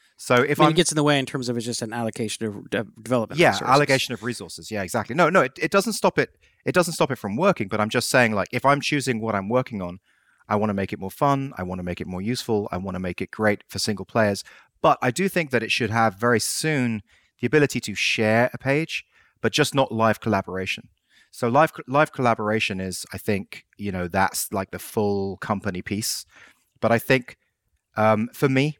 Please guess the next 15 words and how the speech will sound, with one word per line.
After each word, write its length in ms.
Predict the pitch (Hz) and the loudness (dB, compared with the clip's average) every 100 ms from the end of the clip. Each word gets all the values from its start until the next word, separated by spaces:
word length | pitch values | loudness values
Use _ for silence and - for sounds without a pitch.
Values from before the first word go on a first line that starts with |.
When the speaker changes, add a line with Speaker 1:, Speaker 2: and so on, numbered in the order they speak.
| _ _ _ | _ _ _
Speaker 1:
um, 560 | 110 107 104 101 101 107 - | -2 2 2 2 -2 -4 -2
and 300 | 107 107 104 | 0 2 -2
for, 480 | - 107 104 101 - | -2 2 2 2 -2
uh, 280 | 95 104 - - - | -8 -10 -12 -12 -4
people 260 | 127 113 | -2 0
I've 100 | 107 | -2
spoken 320 | - 113 110 120 | 0 0 0 -2
to, 220 | 127 123 - - _ _ | -2 -4 -8 -20 _ _
the 80 | - | -4
sort 180 | - 123 | 0 2
of, 200 | 113 - _ _ _ _ _ - | 2 -2 _ _ _ _ _ -6
the, 200 | 92 113 - - | -2 -2 -4 -8
the 140 | 101 | -2
thing 240 | - 151 | 2 4
that 160 | 117 | 2